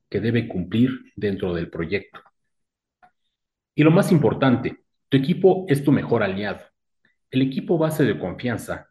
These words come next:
que ya sabe cómo trabajar dentro del proyecto, debe entender que si alguien daña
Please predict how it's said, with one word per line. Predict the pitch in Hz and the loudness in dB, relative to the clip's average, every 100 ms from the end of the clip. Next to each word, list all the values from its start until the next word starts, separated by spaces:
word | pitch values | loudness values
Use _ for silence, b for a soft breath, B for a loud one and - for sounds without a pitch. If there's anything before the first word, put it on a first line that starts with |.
| - | -12
que | 113 | -2
ya | 139 147 | 0 2
sabe | 160 151 143 | 2 2 2
cómo | 139 143 | 2 2
trabajar | 143 98 - 123 127 | 0 -2 -4 -4 -6
dentro | 113 95 90 | -6 -8 -8
del | 87 90 | -8 -6
proyecto, | 92 104 113 - 101 - _ - | -4 -4 -4 -6 -10 -12 _ -2
debe | 156 175 | 2 4
entender | 156 110 104 117 | 4 2 2 2
que | - 147 | 0 -4
si | - 127 | -2 0
alguien | 151 143 110 | 2 2 0
daña | 107 123 107 92 | 0 -2 -2 -6